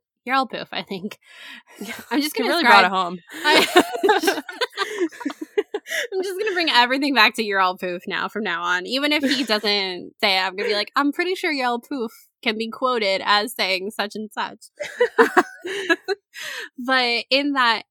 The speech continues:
Speaker 1: chapter, that interlude in Light of the Jedi with Jorah that we read earlier, Yarl Poof is the one who's like, "The Jedi are two things, keepers of peace and justice. Peace without justice is tyranny, and justice without peace is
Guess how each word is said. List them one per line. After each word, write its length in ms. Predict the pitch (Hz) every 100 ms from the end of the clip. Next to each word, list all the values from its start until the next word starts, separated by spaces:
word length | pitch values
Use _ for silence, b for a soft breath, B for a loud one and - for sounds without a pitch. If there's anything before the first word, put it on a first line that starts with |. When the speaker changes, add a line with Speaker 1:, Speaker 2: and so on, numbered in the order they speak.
| -
Speaker 1:
chapter, 520 | - 339 - 202 185
that 200 | 190 190
interlude 520 | 220 269 233 180 180
in 120 | - 202
Light 180 | 185
of 100 | 185
the 80 | 190
Jedi 320 | 190 240 202
with 100 | - - -
Jorah 300 | 285 254 -
that 100 | 180
we 80 | 190
read 180 | 185 -
earlier, 380 | 214 247 -
Yarl 260 | 175 220 214
Poof 180 | 269 247
is 100 | 220
the 60 | 190
one 160 | 165
who's 160 | 185 180
like, 260 | 175 - - - _ _ _ _ -
"The 100 | 180
Jedi 400 | 190 175 170 165
are 140 | 175
two 180 | - - -
things, 420 | 190 170 170 196
keepers 320 | - 196 180 -
of 60 | 202 -
peace 260 | 196 185
and 320 | 175 185 190 190
justice. 600 | 156 - - 175 - - b b b _ _ -
Peace 260 | 262 233
without 260 | 208 180 170
justice 320 | 190 185 175
is 100 | 170
tyranny, 640 | - 202 165 156 165 196 - _ _ _ -
and 400 | 185 170 165 180 - _ _ _ _
justice 320 | - 196 185
without 300 | 185 170 160
peace 280 | - 185 175
is 220 | 175 -